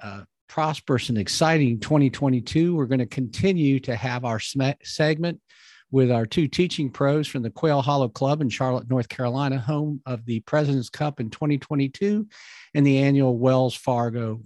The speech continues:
uh, Golf Championship. We also are looking forward to having some professional guests, uh, from both the, uh, senior tour and the regular tour throughout Europe and the United States.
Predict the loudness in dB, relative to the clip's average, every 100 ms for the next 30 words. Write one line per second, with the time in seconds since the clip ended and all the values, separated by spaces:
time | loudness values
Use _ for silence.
0 | -10 -8 -4 -4 -6 -4 -2 -2 -6 -10
1 | -10 -12 -12 _ -20 -20 -20 -20 _ _
2 | _ 0 2 4 2 2 4 4 4 4
3 | 2 0 2 2 2 2 2 0 0 -2
4 | -6 -6 -4 2 2 2 0 0 2 2
5 | 0 -2 -10 -14 _ _ _ _ -10 -8
6 | -8 -4 0 2 2 0 -2 0 -2 -4
7 | -10 -12 -4 2 4 2 0 0 2 2
8 | -2 -8 _ _ _ -2 0 2 2 0
9 | 0 -2 -4 -4 -4 -4 -6 -10 -16 -10
10 | -2 0 0 2 2 4 2 -2 -4 -2
11 | 0 -2 -4 -4 0 0 0 -4 -16